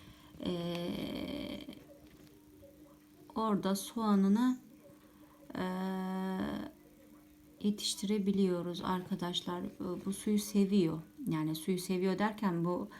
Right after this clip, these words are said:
e, çok da su-, suya boğmamak gerekiyor. Bakın dibinde de filizlerini görebiliyorsunuz. Evet, büyük saksıya dikilse daha güzel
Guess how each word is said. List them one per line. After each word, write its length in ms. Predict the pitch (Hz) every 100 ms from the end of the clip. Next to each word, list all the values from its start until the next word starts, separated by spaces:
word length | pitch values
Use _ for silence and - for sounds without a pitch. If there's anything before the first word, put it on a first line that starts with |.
| - - - -
e, 100 | 165
çok 320 | 165 190 185
da 80 | 180
su-, 480 | 165 - 175 170 -
suya 480 | - 196 180 202 180
boğmamak 540 | 180 165 156 151 151
gerekiyor. 460 | - 160 160 165 165
Bakın 360 | 165 170 165
dibinde 520 | 156 165 165 156 175 165
de 120 | 175 226 233 - - 202 - - - -
filizlerini 680 | - 175 175 165 170 160 160
görebiliyorsunuz. 1000 | 151 151 151 151 160 160 - 170 208 - - - - - - - - - - - - - - - - -
Evet, 480 | 170 165 165 - - - _ -
büyük 180 | 190 -
saksıya 540 | 175 165 - 160 156
dikilse 460 | 160 - 151 202 185
daha 200 | 160 156
güzel 280 | 151 147